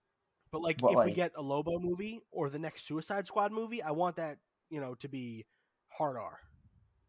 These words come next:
Speaker 2: Yes. Yes,
Speaker 1: I need
Speaker 2: dude,
Speaker 1: blood.
Speaker 2: like,
Speaker 1: I
Speaker 2: it
Speaker 1: need gore. I
Speaker 2: needs
Speaker 1: don't need titties. I don't need g-, un-, you know, I don't need gratuitous sex nonsense.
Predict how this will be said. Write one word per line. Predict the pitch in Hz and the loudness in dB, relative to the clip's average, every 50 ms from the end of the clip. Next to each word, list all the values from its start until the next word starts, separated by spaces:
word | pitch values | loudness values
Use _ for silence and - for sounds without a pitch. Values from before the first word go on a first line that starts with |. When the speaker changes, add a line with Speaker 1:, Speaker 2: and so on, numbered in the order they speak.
| _ _ _ _ - | _ _ _ _ -6
Speaker 2:
Yes. | 127 117 - - - - - - - _ _ _ _ _ _ _ _ _ _ _ _ _ _ _ _ _ _ _ _ _ _ _ _ _ - | -2 -2 -2 -2 -2 -8 -12 -14 -14 _ _ _ _ _ _ _ _ _ _ _ _ _ _ _ _ _ _ _ _ _ _ _ _ _ -8
Yes, | 113 107 107 - - - | -4 -2 0 -2 -2 -4
Speaker 1:
I | 135 | -6
need | 143 135 104 | -6 -4 -2
Speaker 2:
dude, | 113 107 104 170 | 0 0 2 2
Speaker 1:
blood. | 175 170 - | 2 2 2
Speaker 2:
like, | |
Speaker 1:
I | 127 | 2
Speaker 2:
it | 127 | 2
Speaker 1:
need | 156 143 127 123 | 2 2 0 2
gore. | 120 117 113 113 | 2 2 2 2
I | - 175 | 0 0
Speaker 2:
needs | |
Speaker 1:
don't | 196 208 208 | -2 -2 -2
need | 220 214 180 - | -4 -6 -8 -6
titties. | - 196 190 196 196 185 165 | -4 -4 -4 -4 -4 -6 -4
I | 156 | -2
don't | 151 170 180 180 | -2 -2 -2 -4
need | 180 175 160 143 135 - | -4 -6 -8 -12 -16 -14
g-, | - 147 | -10 -8
un-, | 156 165 160 156 - | -6 -6 -6 -8 -8
you | 156 160 | -8 -6
know, | 147 143 | -4 -4
I | 151 | -2
don't | 156 160 170 | -4 -4 -4
need | 175 170 156 143 | -6 -8 -10 -8
gratuitous | 156 147 - - 160 165 156 151 - | -10 -8 -6 -4 -4 -4 -4 -6 -8
sex | - - 147 135 - - - | -10 -10 -10 -10 -10 -12 -10
nonsense. | 147 135 135 135 127 - - 135 131 131 127 - - - | -10 -8 -8 -10 -10 -10 -10 -8 -8 -10 -12 -14 -18 -20